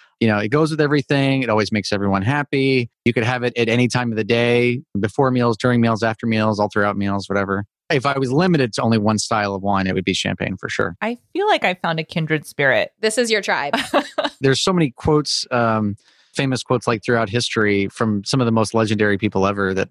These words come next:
Speaker 1: are all about champagne. So it is very beloved by some of the most important historical figures forever. And if that's not an endorsement that you need, I don't know what,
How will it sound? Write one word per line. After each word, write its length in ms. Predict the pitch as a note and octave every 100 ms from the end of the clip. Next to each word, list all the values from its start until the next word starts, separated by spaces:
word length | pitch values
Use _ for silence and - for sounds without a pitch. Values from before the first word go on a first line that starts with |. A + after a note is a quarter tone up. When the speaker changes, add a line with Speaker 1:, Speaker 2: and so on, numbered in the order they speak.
| -
Speaker 1:
are 160 | A#2 A2
all 120 | A2+
about 240 | G#2 G2
champagne. 500 | - G#2+ F#2+ G2+ F#2+
So 260 | F2+ A#2 G#2+ C#3
it 140 | C#3
is 180 | C#3+ A2+
very 200 | C#3 D#3
beloved 540 | C#3 C3+ C3+ C#3 C3+
by 340 | A#2 A#2 A2 G2 _ _ _ _ _
some 140 | - C3+
of 60 | A#2+
the 60 |
most 260 | A#2 A#2 -
important 560 | G#2+ B2+ A#2+ A2+ A2 -
historical 480 | G#2+ A2+ C3 A2+ G#2
figures 640 | - A#2 A2+ A2 G2 - -
forever. 420 | - B2 C#3+ F3+ E3+
And 100 | C3
if 80 | A#2
that's 200 | C#3 -
not 140 | C3+
an 160 | B2+ B2+
endorsement 500 | B2+ A#2+ B2+ - A#2
that 100 | A#2+
you 120 | A#2
need, 220 | A#2 A2+ G#2
I 60 |
don't 100 | G2+
know 100 | G#2
what, 180 | F#2+ G2